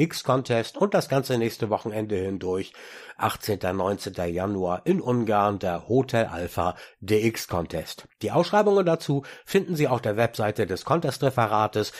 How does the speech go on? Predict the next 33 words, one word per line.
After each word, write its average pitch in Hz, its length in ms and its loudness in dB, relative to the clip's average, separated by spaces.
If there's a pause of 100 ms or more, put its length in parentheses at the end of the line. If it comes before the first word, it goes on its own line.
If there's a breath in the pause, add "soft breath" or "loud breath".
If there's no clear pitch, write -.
sowie 160 380 4
mittels 113 400 -2
der 92 160 0
Contest-Termintabelle, 117 1300 0 (340 loud breath)
N 233 160 4
R 208 140 4
C 151 180 0
Q 135 220 -4
D 117 100 4
L, 120 320 4
Ausgabe 98 640 -2
eins 120 340 2
fünfundzwanzig 98 1000 -2
auf 170 180 2
Seite 90 400 -4 (220 loud breath)
achtundsechzig. - 800 -4 (1080 loud breath)
Der 117 80 2
Funkwetterbericht 190 680 4
vom 131 160 2
siebten 123 280 -2
Januar, 135 500 4
herausgegeben 120 720 2
wie 110 160 0
immer 101 240 -2
von 95 240 -2
Hartmut 87 420 -4
Büttig, 123 440 0
D 107 100 -2
L 92 220 -4
eins 87 340 -6
V 90 280 -2
D 107 120 0
L. 120 260 2